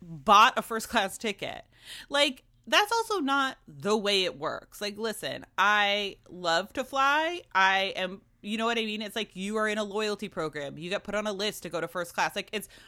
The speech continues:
you, it's not a situation where you could just go up and be like, "Hey, can I be in first class?" And they're like, "Yeah, there's a ticket. Here you go." That just doesn't happen. But I, I mean, it's also,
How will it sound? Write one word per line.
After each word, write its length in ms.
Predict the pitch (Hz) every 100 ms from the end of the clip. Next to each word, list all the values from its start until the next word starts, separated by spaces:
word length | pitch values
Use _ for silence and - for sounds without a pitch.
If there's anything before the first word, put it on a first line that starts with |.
| - _ _ _
you, 220 | - 220 240
it's 200 | 254 240
not 180 | 240 262
a 40 |
situation 360 | 320 277 269 247
where 80 |
you 60 | 220
could 100 | 208
just 180 | 202 180
go 240 | 165 175
up 140 | 190 196
and 80 |
be 100 | 180
like, 160 | 175 160
"Hey, 200 | - 269
can 100 | 254
I 80 | 202
be 120 | 214
in 40 |
first 240 | 214 196 196
class?" 260 | 170 196
And 80 | 226
they're 80 | 185
like, 160 | 180 -
"Yeah, 60 | 494 359
there's 160 | 208
a 60 | 233
ticket. 300 | - - -
Here 120 | 208
you 140 | 214 190
go." 400 | 220 196 69 -
That 140 | 247
just 100 | 415
doesn't 220 | 339 330
happen. 560 | 226 180 330 - - - - _ _ _ - - - -
But 260 | 294 262 - _ _ _ _ _ _ _ _ - - _ _
I, 140 | 240 233 -
I 120 | 262
mean, 240 | 294 285
it's 180 | 262 302 -
also, 540 | 302 320 349 349 320